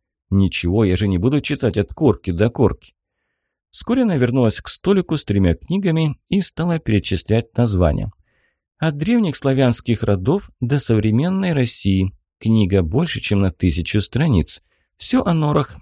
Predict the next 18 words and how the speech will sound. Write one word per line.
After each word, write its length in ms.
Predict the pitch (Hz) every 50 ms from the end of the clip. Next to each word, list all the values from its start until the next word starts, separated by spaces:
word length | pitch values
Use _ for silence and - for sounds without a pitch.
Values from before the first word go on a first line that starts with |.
| - -
федеральная 760 | - 123 120 110 120 117 113 107 104 101 98 98 95 92 82
власть 460 | 80 85 104 151 180 - - - - -
и 120 | 180 190
роды". 500 | 175 156 127 95 85 92 95 92 92 - _ _ _ _ _ _ _ _ _ _
"Спасибо", 760 | - - - - 104 95 85 - - 87 85 98 117 143 - _ _ _ _ -
сказал 440 | - - - 104 95 85 95 92 92
я, 200 | 90 92 90 87
взял 260 | 82 76 90 82 80
книги 360 | - - - 127 165 175 160 156
и 220 | - - 175 185
направился 760 | 147 104 82 - - - 117 151 160 147 127 - - - 120
в 80 | 113
читательский 880 | - - - 139 - - - 85 80 78 - 78 80 78 - - - 92
зал. 380 | 87 82 82 73 - - - _ _ _ _ _ _ _ _ _ _ _ _ _ _ _ _ _ _ _ _ _ _ _ _ _ _ _ _ _ _ _ _ _ _ _ _ _ _ _ _ _ _ _ _ _ _
При 180 | 123 120 127
всем 260 | 117 - - 247 240 170
желании 600 | 131 131 135 175 208 202 185 175 170 160 143 127 117 - - -
я 260 | 101 87 135 175